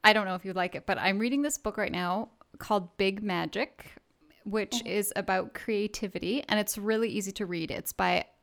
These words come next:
Speaker 1: um, Elizabeth Gilbert, and she's a really successful, like, fiction author.
Speaker 2: Oh, okay.
Speaker 1: Um, but anyway, she talks a lot about creativity and how people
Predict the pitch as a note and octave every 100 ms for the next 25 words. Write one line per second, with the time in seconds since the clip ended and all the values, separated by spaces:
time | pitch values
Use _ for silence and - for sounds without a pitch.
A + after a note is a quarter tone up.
0 | - F#3 F3+ F3 - F3+ F3+ E3+ F#3+ G3
1 | - _ _ F#3 E3+ D#3 F#3+ - _ _
2 | G#3 G3 G3 G3 - - - - - _
3 | _ _ _ _ - - - A3 G#3 F3+
4 | F#3 F#3+ F#3+ F#3+ - - - F3+ - F#3
5 | E3+ D#3+ - - G3+ - F#3 E3+ E3+ E3+
6 | E3+ E3+ - D#3 E3 D3+ D#3 F#3+ _ -
7 | - _ - B3+ F4 F3+ F3+ - _ _
8 | A3 A3+ G#3+ F3 - - - - A#3+ B3
9 | B3 - - G#3 G3+ F#3+ F3+ F#3 - F3+
10 | F3 E3 E3+ - - - A#3 A3+ - F#3+
11 | F3+ E3+ E3+ - F3 E3 E3 E3+ - -
12 | E3+ E3+ E3+ E3+ - G3 F#3 F3+ E3+ E3+